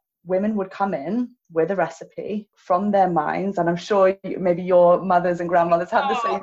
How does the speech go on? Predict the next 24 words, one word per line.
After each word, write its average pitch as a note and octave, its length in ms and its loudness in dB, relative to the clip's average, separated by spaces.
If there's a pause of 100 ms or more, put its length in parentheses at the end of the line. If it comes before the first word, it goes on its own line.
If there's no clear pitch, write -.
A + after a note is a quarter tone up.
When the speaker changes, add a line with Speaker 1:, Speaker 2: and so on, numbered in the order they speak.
Speaker 2:
absolutely, G#3 300 -2
Speaker 1:
thing. A#3+ 140 -2
Speaker 2:
yeah. G#3 320 -4
If C4 100 -4
I'm, C#4+ 200 -4
Speaker 1:
Have G#3+ 220 -2 (460)
Speaker 2:
I've C4 220 -4
asked C#4+ 200 -4
my C4+ 80 -2
mum A#3+ 220 -2
for A3+ 100 -6
a G3 60 -4
recipe G#3 380 -6
before G3 320 -4
and F3 80 -4
it's - 140 -8
a F#3+ 100 -6
disaster. F3+ 680 -8 (160)
Speaker 1:
Yeah, - 200 4
Speaker 2:
She, B3+ 120 -10
she's C#4+ 240 -6
literally C#4+ 220 -2
Speaker 1:
exactly. B3 460 2
Speaker 2:
just G#3 100 -8